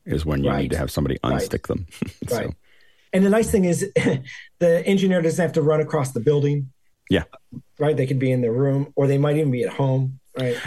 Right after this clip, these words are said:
Speaker 1: And we've done this. I mean, we, we do this with other consoles. It's just that a lot of them are, it's a little bit of a kludge.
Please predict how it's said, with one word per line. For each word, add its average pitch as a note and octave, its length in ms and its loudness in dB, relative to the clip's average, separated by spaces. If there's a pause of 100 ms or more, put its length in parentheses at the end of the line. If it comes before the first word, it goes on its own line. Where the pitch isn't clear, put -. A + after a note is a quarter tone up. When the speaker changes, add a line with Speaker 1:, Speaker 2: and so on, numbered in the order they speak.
Speaker 1:
And D#3 100 2
we've G#3 160 2
done C#3 220 2
this. G2+ 180 0
I E2 60 0
mean, F2 180 2
we, F2 300 0
we F#2+ 100 2
do F#2+ 220 2
this F2 180 0
with D#2+ 100 0
other D2+ 160 0
consoles. D#2+ 540 -2
It's - 160 -4
just E2 160 -2
that F2 140 0
a - 80 0
lot F2+ 180 2
of F#2+ 80 2
them F2 140 0
are, D2 240 -2 (100)
it's - 360 -4
a E2+ 40 2
little A2 240 2
bit G2 140 2
of E2 100 0
a D#2 60 -2
kludge. C#2+ 500 -2